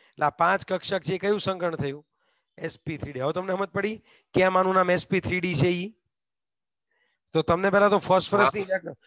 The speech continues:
Speaker 1: તો તમારે કરવાનું કેટલું? તમારે પહેલા ફોસ્ફરસની, એટલે આ જ વસ્તુ main છે. આ તમે દોરો એટલે તમારે લખવું ઓછું પડે કે ફોસ્ફરસની electron રચના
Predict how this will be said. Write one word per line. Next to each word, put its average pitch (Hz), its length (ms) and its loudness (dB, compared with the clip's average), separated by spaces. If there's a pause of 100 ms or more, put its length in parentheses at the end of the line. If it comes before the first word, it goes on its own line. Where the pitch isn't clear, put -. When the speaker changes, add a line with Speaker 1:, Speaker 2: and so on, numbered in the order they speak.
(120)
Speaker 1:
તો - 80 -20
તમારે 202 260 4
કરવાનું 214 320 6
કેટલું? 175 300 0 (360)
તમારે 180 240 4
પહેલા 196 320 4
ફોસ્ફરસની, 196 560 0
એટલે 208 160 0
આ 202 180 2
જ 208 140 0
વસ્તુ 208 240 -2
main 185 240 0
છે. 143 120 -2 (320)
આ 175 160 2
તમે 220 240 -2
દોરો 226 200 4
એટલે 214 120 0
તમારે 202 200 0
લખવું 196 340 0
ઓછું 160 180 -6
પડે 131 200 -6 (380)
કે 160 180 -8
ફોસ્ફરસની 185 680 0
electron 190 340 -2
રચના 180 320 -2